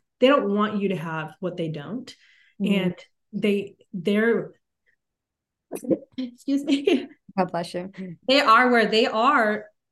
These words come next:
Speaker 1: And, you know, that, that's where, you know, that's where they're at. That's not where you wanna be. So stick to the professionals because, like,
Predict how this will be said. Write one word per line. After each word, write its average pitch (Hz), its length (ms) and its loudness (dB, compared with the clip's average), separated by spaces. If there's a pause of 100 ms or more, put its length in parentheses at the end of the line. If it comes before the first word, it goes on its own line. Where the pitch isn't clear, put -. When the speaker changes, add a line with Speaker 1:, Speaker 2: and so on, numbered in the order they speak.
Speaker 1:
And, 220 380 -2 (100)
you 226 140 2
know, 180 360 -2 (380)
that, 214 360 -4
that's 233 240 -2
where, 214 320 -2
you 214 80 2
know, 185 140 0
that's 233 200 -2
where 233 120 -2
they're 220 160 -2
at. 214 120 -2
That's 214 200 -6
not 226 160 -2
where 214 100 -2
you 202 160 -2
wanna 175 240 -6
be. 165 380 -8 (320)
So 175 180 2
stick 247 380 2
to 359 100 2
the 330 80 -4
professionals 196 640 -4
because, 202 300 -2
like, 185 220 -2